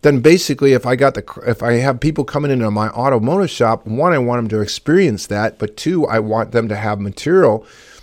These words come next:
so they understand also and reinforce that so that they can refer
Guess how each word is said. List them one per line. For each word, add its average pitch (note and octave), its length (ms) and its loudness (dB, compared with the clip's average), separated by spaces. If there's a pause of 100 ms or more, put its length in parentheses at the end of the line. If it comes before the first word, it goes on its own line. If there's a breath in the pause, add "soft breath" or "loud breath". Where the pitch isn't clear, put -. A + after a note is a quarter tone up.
(100)
so - 120 -6
they C3+ 140 6
understand B2 720 0 (100)
also A2+ 840 -2
and A2 260 -2
reinforce B2+ 720 -2
that G#2 360 -4 (220 soft breath)
so - 180 2
that C3+ 120 2
they F#3+ 140 4
can D3+ 140 -10
refer A#2+ 400 0